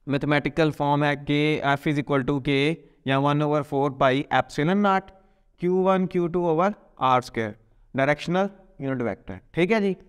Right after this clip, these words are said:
वन टू। और न्यूटन का ग्रेविटेशनल लॉ F is equal to G, G की वैल्यू आपको पता होगी,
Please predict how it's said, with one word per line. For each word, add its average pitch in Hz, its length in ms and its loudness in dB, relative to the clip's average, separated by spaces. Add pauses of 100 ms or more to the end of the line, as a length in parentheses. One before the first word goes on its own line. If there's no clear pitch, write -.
(100)
वन 127 280 -6
टू। 104 180 -14 (380)
और 160 440 4
न्यूटन 180 420 0
का 180 420 2 (560)
ग्रेविटेशनल 156 800 0
लॉ 123 180 4 (200)
F 156 200 2
is 165 120 0
equal 160 180 -2
to 151 80 -2
G, 139 160 0 (960)
G 139 200 -4
की 151 80 2
वैल्यू 147 220 2
आपको 147 140 -2
पता 139 220 2
होगी, 127 260 0